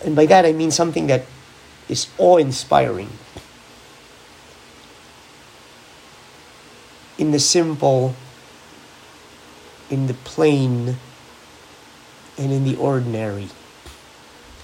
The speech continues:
Something that once we feel it and touch it and taste it,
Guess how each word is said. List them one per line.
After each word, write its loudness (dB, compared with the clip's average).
Something 0
that 4
once 2
we -6
feel 0
it 2
and -8
touch 0
it -4
and -12
taste 2
it, 0